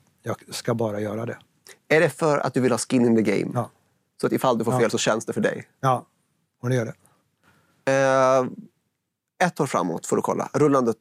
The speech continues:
Speaker 2: tolv månader framåt. Vilket event eller vad för, eh, binär grej som kan komma framöver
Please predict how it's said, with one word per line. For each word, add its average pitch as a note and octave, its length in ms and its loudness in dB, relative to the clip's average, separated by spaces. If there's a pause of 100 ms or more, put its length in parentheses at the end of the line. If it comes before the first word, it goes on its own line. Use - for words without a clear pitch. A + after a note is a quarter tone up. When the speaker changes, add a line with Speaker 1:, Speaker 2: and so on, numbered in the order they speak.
Speaker 2:
tolv A2+ 220 0
månader G2+ 320 0
framåt. - 400 -6 (840)
Vilket E3+ 760 0 (140)
event D3 500 0
eller C3 220 2
vad C#3 580 0 (680)
för, A#2+ 560 0
eh, G#2+ 120 -2
binär B2+ 600 2
grej A2+ 400 2
som A#2 160 0
kan A2 220 -2
komma G#2 520 0
framöver G2+ 680 0